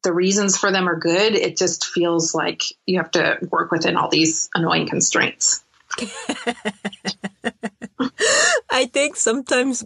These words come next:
Speaker 2: people feel that way in general about a lot of E U rules.
Speaker 1: Yeah,
Speaker 2: <laughs> Not just
Speaker 1: yeah.
Speaker 2: Germany. How did you have to change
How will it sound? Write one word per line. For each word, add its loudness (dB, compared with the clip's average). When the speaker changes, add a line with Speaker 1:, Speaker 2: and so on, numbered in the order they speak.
Speaker 2:
people 0
feel 2
that 0
way 2
in 2
general 0
about 2
a 2
lot 0
of -2
E 0
U -2
rules. -2
Speaker 1:
Yeah, 6
Speaker 2:
<laughs> 2
Not 2
just 0
Speaker 1:
yeah. 4
Speaker 2:
Germany. 2
How 2
did 0
you 4
have 0
to -6
change 0